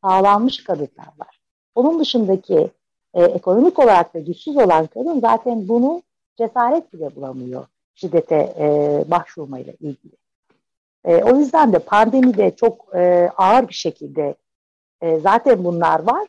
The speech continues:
ağır bir şekilde bunlar, e, yaşandı kadınlarla ilgili.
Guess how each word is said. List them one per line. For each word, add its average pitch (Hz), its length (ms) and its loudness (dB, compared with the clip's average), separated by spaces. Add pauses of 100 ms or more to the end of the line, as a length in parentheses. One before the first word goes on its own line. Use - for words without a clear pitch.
(160)
ağır 214 300 0
bir 190 40 -20
şekilde 175 440 -18 (180)
bunlar, 190 560 -4
e, 156 100 -12
yaşandı 147 600 -6
kadınlarla 143 600 -6
ilgili. - 360 -16